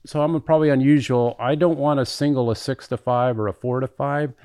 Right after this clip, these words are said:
I want a single something that's probably usually seven to two or higher, 'cause the value g-, goes off the charts. If you can get one of those home, and then in your spread races, you can catch a price. Now, all of a sudden, you're looking at some pretty good money.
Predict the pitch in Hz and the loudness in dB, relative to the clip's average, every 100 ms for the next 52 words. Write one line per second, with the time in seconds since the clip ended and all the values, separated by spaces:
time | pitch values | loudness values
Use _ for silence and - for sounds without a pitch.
0 | - - 131 156 147 - 143 135 120 - | -18 -4 -2 0 -2 -2 -4 -2 -4 -4
1 | 135 131 113 - 135 127 127 131 120 - | -6 -4 -6 -6 -2 -2 -2 -2 -4 -4
2 | 131 127 135 123 - 139 - 107 107 131 | -2 -2 -2 -6 -6 -8 -6 -6 -4 -4
3 | 151 151 139 113 98 107 120 127 127 113 | -4 -6 -8 -10 -8 -4 -2 0 -2 -4
4 | - - - 123 110 120 127 - 117 - | -10 -18 -8 -6 -4 -4 -4 -6 -10 -2
5 | 165 214 - - _ _ - 113 127 123 | -2 -2 -8 -20 _ _ -12 -10 -6 -4
6 | 131 - 127 123 131 143 - 156 185 175 | -2 -2 -2 -2 0 -2 -2 0 0 0
7 | - 113 120 123 117 107 - 139 143 147 | -4 -4 -2 -2 -2 -6 -6 -4 -2 -2
8 | 143 - 131 113 131 120 - 135 131 139 | -4 -6 -6 -2 -4 -4 -4 -4 -2 -2
9 | 139 117 127 117 120 117 117 117 110 _ | -2 -2 -4 -4 -4 -4 -4 -4 -6 _
10 | _ _ _ _ _ 123 117 - 117 - | _ _ _ _ _ -6 -6 -6 -8 -4
11 | 131 110 113 107 98 87 | -2 0 -2 -2 -4 -6